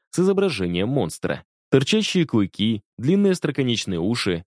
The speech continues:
словно у летучей мыши. Логично, ведь тварь должна выслеживать свою добычу,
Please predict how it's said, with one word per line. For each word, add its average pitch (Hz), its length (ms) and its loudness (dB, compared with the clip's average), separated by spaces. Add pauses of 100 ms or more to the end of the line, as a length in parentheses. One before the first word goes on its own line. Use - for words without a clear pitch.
словно 185 360 0
у 202 40 2
летучей 139 440 -2
мыши. 87 440 -4 (180)
Логично, 165 640 0 (160)
ведь 156 240 -2
тварь 170 260 0
должна 110 320 -2
выслеживать 101 580 0
свою 101 220 0
добычу, 117 580 -2